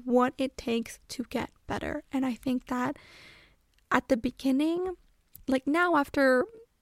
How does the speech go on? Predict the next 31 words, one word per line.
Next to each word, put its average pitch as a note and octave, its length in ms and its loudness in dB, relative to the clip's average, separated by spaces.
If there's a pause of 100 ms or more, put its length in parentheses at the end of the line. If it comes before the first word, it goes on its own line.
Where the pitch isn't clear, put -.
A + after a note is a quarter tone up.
(180)
two C#4 240 0
years B3+ 760 -2 (360)
and A3+ 180 0
three B3+ 280 -4
therapists, B3 920 -6 (100)
it's B3 360 -2
a B3+ 80 2
lot B3 380 0
easier. B3 560 -2
But B3+ 220 -4 (580)
at C4 120 -4
the G4+ 80 0
beginning, D4+ 500 0 (560)
I - 140 -2
didn't C#5 300 -8
even G#4 140 -2
know G4 120 -2
how - 240 -6
to E4 140 0 (160)
communicate C4+ 800 2
my B3+ 140 0
feelings. C4 460 -4 (220)
I D4 100 -4
didn't F4+ 260 -10
even F4 160 -6
know E4+ 120 0
how D#4+ 160 -6
to C#4+ 140 2 (320)
process C4+ 600 -2
them E4 260 -2
enough C4 420 0